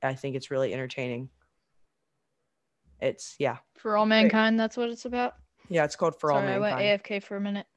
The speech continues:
Speaker 1: You went A F K.
Speaker 2: Okay.
Speaker 1: Yeah. Okay, space stuff. Cool. <laughs> Great. Um, my, my dad got the Apple Card. So, yeah. And it, he
Speaker 2: Yeah,
Speaker 1: says
Speaker 2: that's
Speaker 1: he,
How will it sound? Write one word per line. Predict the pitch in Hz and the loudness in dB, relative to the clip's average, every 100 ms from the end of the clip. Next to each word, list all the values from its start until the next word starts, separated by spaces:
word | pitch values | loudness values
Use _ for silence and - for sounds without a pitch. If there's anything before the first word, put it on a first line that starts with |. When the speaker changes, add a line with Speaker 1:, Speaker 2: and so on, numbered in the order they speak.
| _ _ | _ _
Speaker 1:
You | 160 | 0
went | 156 | 0
A | 127 143 | 0 -2
F | 139 | -2
K. | 147 135 143 | -4 -4 0
Speaker 2:
Okay. | |
Speaker 1:
Yeah. | 151 143 - - _ _ _ _ _ _ _ _ _ _ _ _ - | 2 2 0 -10 _ _ _ _ _ _ _ _ _ _ _ _ -2
Okay, | 190 214 156 - | 4 6 6 2
space | - - 180 131 | -4 4 4 4
stuff. | - 117 - _ | -4 -6 -6 _
Cool. | - 175 - - _ | 2 4 4 -4 _
<laughs> | - - - - - _ - _ _ | -20 -20 -20 -20 -20 _ -20 _ _
Great. | - 202 170 - | 4 8 8 8
Um, | 180 185 190 180 185 - - | 8 8 8 6 0 -8 -2
my, | 175 190 202 202 - - | 2 4 4 2 0 -6
my | 190 190 190 | 0 2 2
dad | 160 175 196 180 - | 4 4 4 2 -2
got | 175 170 156 - 147 | 4 4 4 -2 -8
the | 165 | -4
Apple | 147 147 160 | -4 -4 -4
Card. | 135 123 120 135 - _ _ _ _ _ _ _ _ _ _ | -6 -6 -8 -10 -18 _ _ _ _ _ _ _ _ _ _
So, | - 143 | -8 -6
yeah. | 139 135 123 - _ _ _ _ _ _ _ _ _ _ _ _ _ - - | -2 -4 -6 -10 _ _ _ _ _ _ _ _ _ _ _ _ _ -6 0
And | 160 | 0
it, | 151 | 0
he | 147 160 | -2 -6
Speaker 2:
Yeah, | 160 | 2
Speaker 1:
says | 175 156 214 | 4 4 2
Speaker 2:
that's | 214 | 0
Speaker 1:
he, | 170 - | -2 -4